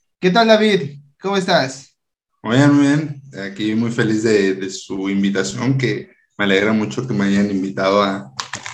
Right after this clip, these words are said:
Speaker 2: a esta sección que, que es muy bonita, es muy padre.
Speaker 1: Muchas gracias, David, por, por aceptar la invitación también.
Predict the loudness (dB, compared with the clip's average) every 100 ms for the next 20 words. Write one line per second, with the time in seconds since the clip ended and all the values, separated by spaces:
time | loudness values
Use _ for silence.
0 | -18 -6 -4 0 0 0 -2 -4 -4 -4
1 | -6 -8 -6 -2 -2 -2 -2 0 -2 -2
2 | -2 -6 -10 -18 _ _ _ _ _ -16
3 | -8 -6 -4 -6 -4 -2 -2 -4 -8 -4
4 | -4 -6 -8 -2 -2 -2 -2 2 2 2
5 | -2 -4 -4 -2 -2 -2 -4